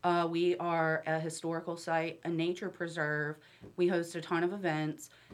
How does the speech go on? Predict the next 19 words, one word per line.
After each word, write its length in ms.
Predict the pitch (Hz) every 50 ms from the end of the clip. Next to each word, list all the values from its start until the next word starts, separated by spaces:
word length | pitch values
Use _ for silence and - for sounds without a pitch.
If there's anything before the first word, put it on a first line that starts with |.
| - - _
and 640 | - 180 180 175 165 170 165 165 165 160 156 156 156 - - _ _ _ _
it 200 | - 180 180 180
is 220 | 190 185 180 180 -
something 400 | - 180 175 180 175 185 180 175
fantastic 720 | 185 170 165 165 160 - 170 170 180 180 - - 175 165
to 60 | - 160
be 140 | 156 160
part 280 | 160 - 165 165 156 160
of. 320 | 180 185 202 214 214 - - - - - - - - - - - - -
Um, 520 | 202 202 196 196 190 190 185 185 180 - - - - _ _ - _ - - - - _ _ _ _ _ _ -
it 220 | 226 208 202 196
has 240 | 214 214 196 185 170
been 180 | - 202 190
established 520 | 190 180 - - 196 190 196 196 196 190 -
now 140 | 196 180 175
for 160 | 175 190 175
over 140 | 165 170 160
thirty 300 | 160 170 165 175 180 202
years, 520 | 208 202 185 175 175 180 196 208 - -